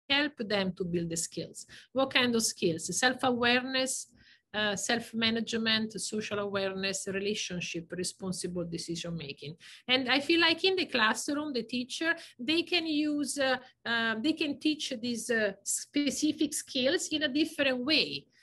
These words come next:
Uh, doesn't have to be a, just, you know, a lesson, but they can use, for example, self-awareness. Self-awareness is important because, uh, is helping,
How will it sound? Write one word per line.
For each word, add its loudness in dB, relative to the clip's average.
Uh, 0
doesn't 2
have 0
to 0
be 2
a, 2
just, 0
you -6
know, -4
a 0
lesson, -4
but -4
they 0
can -6
use, -6
for -8
example, -6
self-awareness. -6
Self-awareness -2
is -4
important -4
because, -4
uh, 0
is 0
helping, 0